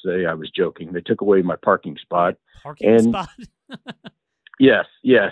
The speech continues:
Speaker 1: yes. Uh, but they claim it wasn't punitive. Uh, so they took away my parking spot. And then, um, there was discussions, I guess, as well to take away my office furniture in my Senate office, all because I was,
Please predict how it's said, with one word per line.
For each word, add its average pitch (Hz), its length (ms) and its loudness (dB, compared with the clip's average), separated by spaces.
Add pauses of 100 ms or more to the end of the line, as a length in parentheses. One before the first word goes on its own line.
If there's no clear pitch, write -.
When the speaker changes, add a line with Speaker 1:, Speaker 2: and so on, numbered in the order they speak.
Speaker 1:
yes. 101 340 0
Uh, 127 120 2
but 135 200 0
they 135 160 2 (140)
claim 156 280 2
it 120 100 0
wasn't 120 300 -2
punitive. 92 460 -8 (460)
Uh, 101 260 0
so 131 100 -2
they 123 80 0
took 139 180 -4
away 143 160 4
my 131 160 2
parking 101 420 -6
spot. 92 400 -10 (400)
And 131 220 0
then, 135 260 2 (180)
um, 101 400 -8
there 117 140 0
was 110 160 -6
discussions, 117 640 -2
I 98 80 0
guess, 107 240 -2
as 107 160 -6
well 107 220 0
to 113 80 -12 (100)
take 107 180 -2
away 98 280 -2
my 87 200 -4
office 98 360 -2 (120)
furniture 85 600 -12
in 98 120 -6
my 87 140 -6 (100)
Senate 92 260 -4
office, 87 360 -6 (160)
all 113 260 4
because 107 560 -4 (460)
I 90 160 2
was, 90 220 -4